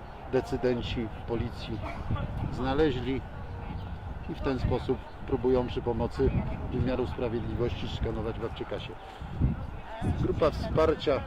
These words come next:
jest przed sądem. Większa część poszła już na salę sądową, gdzie rozpoczęła się rozprawa.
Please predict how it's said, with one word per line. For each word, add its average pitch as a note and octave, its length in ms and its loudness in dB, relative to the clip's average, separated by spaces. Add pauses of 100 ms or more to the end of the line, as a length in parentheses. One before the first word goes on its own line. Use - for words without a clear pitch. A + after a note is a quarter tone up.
(640)
jest C#3+ 220 4
przed - 260 -4
sądem. B2+ 560 -2
Większa C#3+ 360 -2
część C3+ 320 0 (160)
poszła C#3 320 -2
już C3 200 2 (680)
na B2 80 -4
salę B2+ 300 2
sądową, A#2+ 560 0
gdzie B2+ 200 0 (180)
rozpoczęła C3 580 0
się - 140 0
rozprawa. A#2+ 580 0